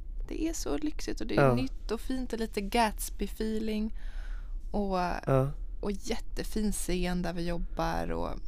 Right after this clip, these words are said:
Speaker 1: så det känns lite lyxigt faktiskt att, att komma på den här båten.
Speaker 2: Så det känns inte så malplacerat att döpa showen Las Vegas, liksom?
Speaker 1: Absolut
Speaker 2: Känns det lite
Speaker 1: inte.
Speaker 2: som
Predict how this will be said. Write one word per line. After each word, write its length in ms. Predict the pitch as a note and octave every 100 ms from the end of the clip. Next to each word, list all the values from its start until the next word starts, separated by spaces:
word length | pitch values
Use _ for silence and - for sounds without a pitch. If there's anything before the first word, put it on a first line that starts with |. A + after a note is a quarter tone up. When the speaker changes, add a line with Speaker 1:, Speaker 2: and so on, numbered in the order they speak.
| - - - -
Speaker 1:
så 120 | G#3
det 140 | G#3+
känns 380 | G#3 G#3 C4 -
lite 220 | F3+ -
lyxigt 520 | F#3 F4 - - A4
faktiskt 560 | - - - - - -
att, 120 | - - - - - -
att 100 | F#3
komma 220 | F3+ E3+ D#3
på 120 | -
den 100 | -
här 100 | D#3+
båten. 420 | - - - - - - - - - - - - - - - - - - - -
Speaker 2:
Så 160 | - D3+
det 120 | D#3
känns 260 | - D3+
inte 200 | D#3+ D3
så 120 | D3+ E3
malplacerat 840 | E3 D3+ - D3 - F3 D#3+ C#3+
att 240 | C3 - -
döpa 400 | - C3+ A#2+ A#2+
showen 440 | - A#2+ A2+ A2+ A2+
Las 320 | A2+ A2+ -
Vegas, 580 | B2+ C3 A2 - - -
liksom? 340 | - - A2+ - - - - - - -
Speaker 1:
Absolut 360 | C4 B3+ - C4
Speaker 2:
Känns 100 | B3+
det 60 | -
lite 100 | B2
Speaker 1:
inte. 120 | G2
Speaker 2:
som 320 | - A2+ A2